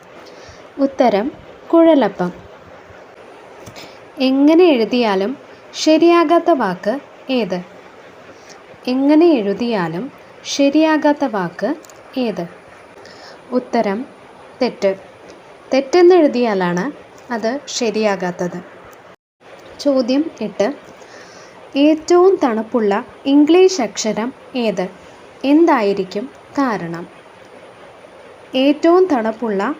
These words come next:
ഇംഗ്ലീഷ് അക്ഷരം ഏത്? എന്തായിരിക്കും കാരണം?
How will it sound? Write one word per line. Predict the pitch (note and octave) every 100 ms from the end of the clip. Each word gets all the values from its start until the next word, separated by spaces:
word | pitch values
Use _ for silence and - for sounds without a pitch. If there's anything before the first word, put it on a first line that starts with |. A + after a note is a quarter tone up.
| - -
ഇംഗ്ലീഷ് | C4+ C4+ D#4 F#4 F#4+
അക്ഷരം | G#3+ - A3 F#3+ A3 - - -
ഏത്? | C4+ B3 G3 F#3 F#3 - - - - - -
എന്തായിരിക്കും | C4+ D4 C#4 G#3+ G3+ G3 - B3 - - - - C#4
കാരണം? | B3+ G3 F3+ F3